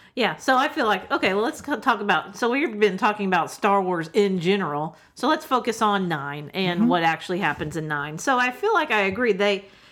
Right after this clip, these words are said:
Speaker 1: they focus a lot on Rey, but you also have Finn and Poe, and, and like you said, I feel like they have their roles, but it's like they didn't really focus on that. And again, it's like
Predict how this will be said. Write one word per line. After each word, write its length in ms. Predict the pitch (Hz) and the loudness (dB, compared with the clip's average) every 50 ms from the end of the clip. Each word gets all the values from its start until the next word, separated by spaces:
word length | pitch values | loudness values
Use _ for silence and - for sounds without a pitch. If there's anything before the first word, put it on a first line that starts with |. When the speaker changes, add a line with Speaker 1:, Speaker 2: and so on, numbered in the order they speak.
| - - _ _ _ | -20 -20 _ _ _
Speaker 1:
they 120 | - 214 202 | 2 2 2
focus 400 | 208 - 277 - - 415 - - | 4 2 0 2 2 0 0 0
a 60 | 226 | 0
lot 380 | 190 190 190 202 208 214 208 - | 0 2 2 2 2 0 0 -2
on 220 | 190 185 180 180 175 | -2 -2 -2 0 0
Rey, 460 | 185 180 160 151 156 147 160 160 - _ _ _ _ _ _ _ _ _ _ _ _ _ _ _ _ _ _ _ _ _ _ - _ | 0 0 0 -2 -4 -6 -6 -8 -10 _ _ _ _ _ _ _ _ _ _ _ _ _ _ _ _ _ _ _ _ _ _ -6 _
but 140 | 220 220 | 0 2
you 120 | 220 240 285 | 2 2 2
also 260 | 359 415 403 392 370 277 | 2 2 0 0 -2 0
have 420 | 269 240 208 190 185 180 180 180 - _ _ _ - - _ _ _ | 2 2 2 2 0 0 -2 -6 -14 _ _ _ -20 -20 _ _ _
Finn 640 | - - - 240 226 214 208 208 208 208 214 220 - - _ _ - | -16 -2 0 2 2 4 4 2 2 0 -2 -4 -8 -14 _ _ -6
and 280 | - 190 175 170 165 - | -4 -4 -2 -4 -6 -4
Poe, 680 | - 269 247 240 226 226 220 214 214 208 208 208 208 208 - - _ _ _ | 0 0 2 2 2 2 2 2 2 2 0 -2 -4 -8 -16 -20 _ _ _
and, 480 | - 240 240 226 226 233 226 - - - - _ _ _ _ _ _ _ - - - - _ _ 196 | -2 -2 0 0 -2 -4 -6 -8 -12 -18 -20 _ _ _ _ _ _ _ -20 -20 -20 -20 _ _ -8
and 120 | - 220 233 | -6 -2 0
like 200 | 254 269 254 247 | 0 -2 -2 -4
you 60 | 226 | -4
said, 160 | - 302 262 | -2 0 0
I 80 | 233 202 | 0 0
feel 180 | - 269 262 | 0 -2 0
like 220 | 247 240 220 196 - - - _ _ _ _ _ _ _ _ _ _ _ _ _ | 0 0 0 -2 -6 -12 -20 _ _ _ _ _ _ _ _ _ _ _ _ _
they 180 | 202 220 233 262 | -4 -2 -2 0
have 260 | 247 285 277 269 220 214 208 - 107 196 185 170 175 196 196 | 2 0 0 0 -2 -6 -12 -12 -10 -10 -10 -10 -10 -4 0
their 140 | 202 185 | 0 0
roles, 380 | 170 160 175 208 226 214 196 175 | 2 2 0 2 2 2 0 0
but 120 | 170 196 190 | 0 0 0
it's 140 | 185 - 220 | 0 0 0
like 160 | 214 196 185 | 0 0 0
they 100 | 202 196 | 0 0
didn't 180 | 214 202 185 | 0 0 0
really 180 | 190 190 170 143 | 0 0 -2 -2
focus 420 | - - 233 220 220 220 - - | -2 -2 -2 -2 -2 -2 -6 -6
on 100 | 165 151 151 | -6 -6 -4
that. 220 | 151 151 151 - - - - - - - _ - | -2 -2 -4 -4 -8 -16 -20 -20 -20 -20 _ -4
And 120 | - 233 | -2 0
again, 300 | 233 208 214 320 403 330 | 0 -2 -2 -2 -2 -2
it's 160 | 247 220 220 | -2 -4 -4
like 500 | - 208 202 196 185 175 - - - - | 0 2 2 2 2 0 -4 -8 -12 -20